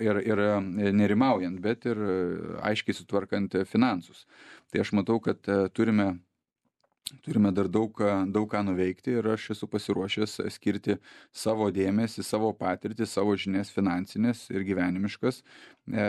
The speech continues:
sprendžiant socialinius klausimus. Ir, e, matau tų problemų tikrai labai daug, ką ir minėjau, tai yra ir patyčių prevencija, savižudybių prevencija, e, smurto prieš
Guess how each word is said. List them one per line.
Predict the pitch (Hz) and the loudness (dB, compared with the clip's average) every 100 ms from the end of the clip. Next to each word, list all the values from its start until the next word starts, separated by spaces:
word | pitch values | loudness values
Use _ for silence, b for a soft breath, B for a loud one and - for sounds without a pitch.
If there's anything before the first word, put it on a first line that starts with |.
| 104 | 0
sprendžiant | - 104 104 110 113 | 0 0 2 0 -2
socialinius | - - 247 - - | -4 -2 0 0 -2
klausimus. | 87 - - 90 - 98 | -4 -4 -12 -16 -8 -2
Ir, | 98 | 2
e, | 98 92 90 101 | 2 2 2 2
matau | 98 117 123 | 2 2 0
tų | 120 117 | 0 0
problemų | 110 101 113 117 | 0 0 2 2
tikrai | 110 113 113 | 0 0 2
labai | 117 113 113 | 2 2 2
daug, | 156 - | 0 -2
ką | 92 92 | -4 -2
ir | |
minėjau, | 95 98 98 - | 0 0 -2 -4
tai | - | -6
yra | 92 | -6
ir | 87 | -4
patyčių | 87 - 117 131 | -6 -4 -2 -2
prevencija, | 113 113 117 120 120 123 113 | 0 2 2 0 -2 -6 -6
savižudybių | - 82 90 90 113 123 | -8 -8 -6 -2 -2 -2
prevencija, | - 107 117 120 - 117 | -4 0 0 0 0 -2
e, | 117 - - - _ 85 | -4 -14 -20 -20 _ -10
smurto | - 101 110 123 120 | -2 2 2 2 0
prieš | 117 113 | 0 0